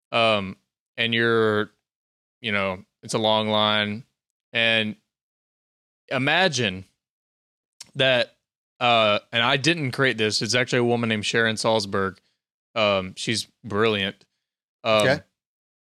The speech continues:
Speaker 1: look her up. Uh, imagine that, uh, somehow you were zapped, and that's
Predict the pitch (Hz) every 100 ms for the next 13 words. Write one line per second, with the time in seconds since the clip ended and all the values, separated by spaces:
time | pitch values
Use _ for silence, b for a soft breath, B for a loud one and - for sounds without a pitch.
0 | - 113 127 117 107 - _ _ _ -
1 | 110 107 101 101 _ _ _ _ _ 120
2 | 123 147 156 165 143 127 - _ _ _
3 | _ 123 113 110 107 107 _ _ - -
4 | 156 160 139 123 117 123 _ _ _ _
5 | - 135 135 117 117 131 117 101 - -
6 | - _ _ _ _ _ _ _ - 120
7 | 123 113 107 - _ _ _ _ 110 123
8 | 131 143 - -